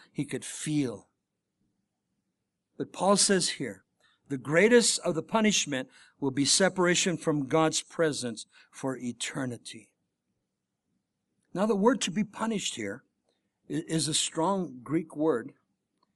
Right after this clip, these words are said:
And he's speaking of, in the Greek here, it's the final punishment. It's the final step in a court of law. It's a court term. And you know, there are those that go to court and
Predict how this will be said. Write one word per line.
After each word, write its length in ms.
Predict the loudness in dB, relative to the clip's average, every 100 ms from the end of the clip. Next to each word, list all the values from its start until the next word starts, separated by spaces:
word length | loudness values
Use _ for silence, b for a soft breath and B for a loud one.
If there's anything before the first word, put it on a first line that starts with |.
| _ _ _
And 240 | -8 -8 -10 -20 -10
he's 280 | -4 0 0
speaking 420 | -2 -6 -2 0
of, 160 | 0 -2
in 80 |
the 80 | -2
Greek 300 | -2 -4 -4
here, 200 | -4 -6 b b
it's 280 | -10 -10 -6
the 120 | -6
final 460 | -4 -4 -2 -4
punishment. 500 | -6 -10 -10 -12 -16 B B
It's 180 | -2 0
the 120 | 0
final 520 | 0 0 2 6 6
step 640 | 6 4 2 0 0 0 _ _ _ _ _ _ _
in 140 | -4 -4
a 60 |
court 360 | -4 -6 -2 -2
of 120 | -2
law. 280 | -6 -8 -10 -16 _ _ _ _ _ _ _ _ _ _ -20
It's 300 | -12 -4 -2
a 60 | -2
court 400 | 2 2 2 -4
term. 340 | -8 -8 -14 _ _ _ _ _ _ _ _ -12
And 140 | -4 2
you 80 |
know, 160 | 6 6
there 200 | 8 6
are 60 | 8
those 320 | 6 6 4
that 140 | 0
go 160 | 0 0
to 40 |
court 440 | -2 -2 2 2 2
and 200 | -2